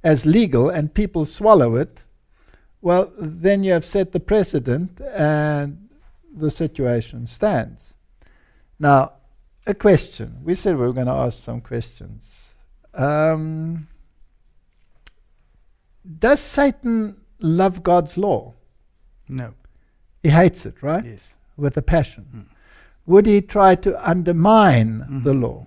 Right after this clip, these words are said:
Speaker 2: Yeah.
Speaker 1: Yes. Now, something like that can be pretty blatant and pretty obvious. So how about if you do something that's legal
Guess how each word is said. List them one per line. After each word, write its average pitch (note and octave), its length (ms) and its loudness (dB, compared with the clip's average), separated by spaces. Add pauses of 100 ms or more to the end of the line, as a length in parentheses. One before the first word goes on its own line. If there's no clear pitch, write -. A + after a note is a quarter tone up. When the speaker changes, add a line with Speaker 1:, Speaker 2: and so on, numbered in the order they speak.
Speaker 2:
Yeah. A#2+ 220 -12 (200)
Speaker 1:
Yes. - 500 -4 (680)
Now, E3 440 2 (200)
something A#3 400 -2
like F3+ 240 0
that F3 240 0
can E3 160 -6
be D3+ 100 -2
pretty D3+ 320 -6
blatant C#3+ 540 -2
and C#3 160 -12
pretty C3 260 -8
obvious. B2 760 -6 (800)
So F#3 200 0
how C#4+ 220 2
about A3 500 4
if G3 260 -6
you F#3+ 140 -2
do G#3+ 260 -4
something E3 720 -4
that's D3 320 0
legal C#3+ 720 4